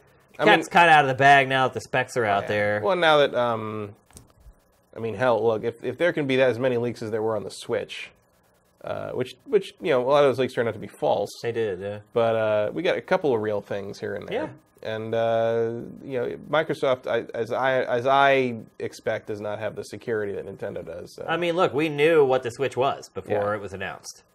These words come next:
Speaker 2: That's a big deal,
Speaker 1: Yeah.
Speaker 2: especially after Nintendo had lied
Speaker 1: <laughs> Yeah.
Speaker 2: when people asked them if it was a hy-, a hybrid, and they're like, "No," and it was.
Speaker 1: Yeah.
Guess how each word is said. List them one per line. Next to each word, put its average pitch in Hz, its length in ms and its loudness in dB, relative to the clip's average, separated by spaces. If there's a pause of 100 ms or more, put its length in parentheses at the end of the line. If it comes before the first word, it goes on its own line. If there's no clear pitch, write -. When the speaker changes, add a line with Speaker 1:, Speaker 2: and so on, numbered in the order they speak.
(180)
Speaker 2:
That's 101 160 -12
a 123 40 -12
big 110 140 -6
deal, 104 180 -8
Speaker 1:
Yeah. - 220 -20
Speaker 2:
especially 170 300 0
after 165 160 2
Nintendo 151 420 0
had 135 160 0
lied 117 540 4 (300)
Speaker 1:
<laughs> - 340 -18
Yeah. 208 180 8 (520)
Speaker 2:
when 143 140 0
people 151 220 4
asked 151 240 10
them 147 120 2
if 143 100 0
it 147 60 6
was 131 160 2
a 127 80 2
hy-, 143 240 6
a 127 120 0
hybrid, 127 460 4
and 123 80 0
they're 123 100 4
like, 127 160 2
"No," 117 460 2 (160)
and 123 160 -2
it 127 80 2
was. 117 560 6 (100)
Speaker 1:
Yeah. 98 340 -6